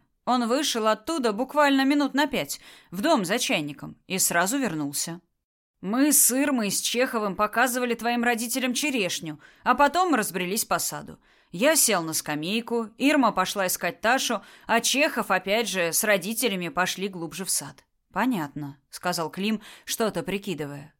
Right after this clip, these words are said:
«А через сколько Ирма закричала?» «Ты, Клим, мужик хороший», сказал Арсений, набычившись.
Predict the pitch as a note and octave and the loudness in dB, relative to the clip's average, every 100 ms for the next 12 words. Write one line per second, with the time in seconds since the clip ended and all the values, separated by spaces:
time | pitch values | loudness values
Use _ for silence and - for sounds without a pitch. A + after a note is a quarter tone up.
0 | - F#3 F#3+ - A3 A3 - - D4+ - | -8 -6 -4 -2 -2 0 0 2 0 0
1 | A3+ - C#4 F3 D3+ B3+ F#3 G3 A3 D#3+ | -2 0 0 0 -4 -6 -6 -6 -4 -4
2 | C#3+ F3+ _ _ _ - A3 A#3 G#3+ G3+ | -6 -14 _ _ _ -10 -6 -6 -6 -6
3 | G#3+ G#3+ G3+ G3+ G#3+ G#3 - G3+ C#4 E4 | -4 -2 -2 -4 -6 -8 -4 0 2 0
4 | - - C#3+ - - _ - - F#3 F3+ | 0 -4 -8 -16 -20 _ -12 -6 -4 -2
5 | F3 - F3+ - G3+ F3 D#3+ F3 F3 - | -2 -4 -4 -2 -2 -4 -4 -4 -4 -10
6 | C#3+ - C#3+ - - | -10 -12 -12 -14 -16